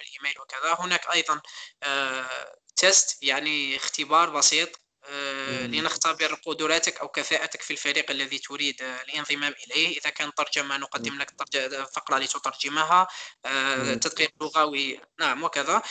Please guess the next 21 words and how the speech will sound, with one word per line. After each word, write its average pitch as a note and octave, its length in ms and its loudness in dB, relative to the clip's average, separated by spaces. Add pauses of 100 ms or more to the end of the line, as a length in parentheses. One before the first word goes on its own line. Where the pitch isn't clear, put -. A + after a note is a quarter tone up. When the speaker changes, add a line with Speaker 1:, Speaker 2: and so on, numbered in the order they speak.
(140)
Speaker 1:
ثم A#3+ 200 4
هناك A3+ 260 4
في - 80 0
الأخير F#3+ 340 2
طبعا، F3 460 0
آه، C#3 520 -2
قا-، - 160 -4
آه، C3+ 840 -2
ميثاق D#3+ 400 2
شرف F3 480 2
ال-، D3+ 220 0
المنصة، D3+ 540 2 (140)
يعني D3+ 260 -8
فيه E3+ 260 -2
المبادئ، D#3+ 600 0 (100)
آه، D3 200 -6 (360)
المنصة D#3 500 4
التي D3 400 0
ت-، - 140 -10
التي C#3+ 720 -4
تنظمنا D3+ 800 0